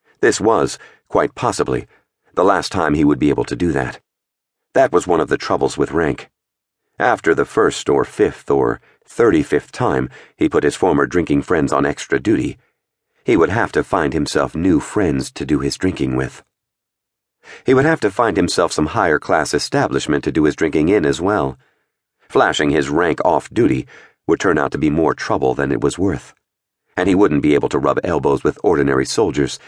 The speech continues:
in this sort of dive without having to do that. But let him enjoy tonight, at least for the moment. There was no possible harm in that. The lot of them were in well-worn but clean uniforms.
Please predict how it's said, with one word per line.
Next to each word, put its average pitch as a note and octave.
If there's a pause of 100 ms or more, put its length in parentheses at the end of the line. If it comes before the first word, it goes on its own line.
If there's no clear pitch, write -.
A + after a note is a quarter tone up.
(240)
in D#2+
this E2
sort C#2
of -
dive D2+
without C2+
having C2
to C#2+
do D#2+
that. C2 (800)
But C3
let C3+
him F#2+
enjoy D2+
tonight, C2+ (600)
at F#2+
least - (120)
for -
the C2+
moment. C2+ (840)
There G2+
was F2+
no G2
possible C2
harm D#2
in B1
that. - (840)
The F2+
lot A2
of C#2+
them D2+
were D2+
in D2
well-worn E2
but -
clean E2
uniforms. C#2